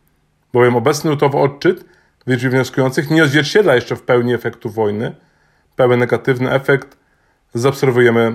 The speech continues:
dopiero w odczycie marcowym i w kolejnych miesiącach. Negatywną lutową wartość indeksu częściowo ograniczyła nadal wysoka średnia kwota, na jaką kredytobiorcy składali swoje wnioski. Średnia kwota wnioskowanego kredytu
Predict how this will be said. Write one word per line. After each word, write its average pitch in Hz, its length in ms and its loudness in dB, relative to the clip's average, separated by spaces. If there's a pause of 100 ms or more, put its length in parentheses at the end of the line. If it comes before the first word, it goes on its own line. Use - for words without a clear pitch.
dopiero 117 400 0
w 107 60 -4
odczycie 110 380 -8
marcowym 107 460 -4
i 98 40 -8
w - 60 -20
kolejnych 104 340 -2
miesiącach. 110 500 -8 (1120)
Negatywną 139 440 2
lutową 170 420 2
wartość 160 360 0
indeksu 151 380 -2
częściowo 139 420 -2
ograniczyła 131 520 0
nadal 123 300 2
wysoka 117 340 -6
średnia 110 480 -4 (460)
kwota, 165 460 0
na 113 140 2
jaką 113 380 0
kredytobiorcy 110 680 -4
składali 104 560 -4
swoje 107 260 -4
wnioski. 117 460 -8 (1160)
Średnia 127 260 -2
kwota 135 240 -2
wnioskowanego 117 540 -2
kredytu 135 580 -4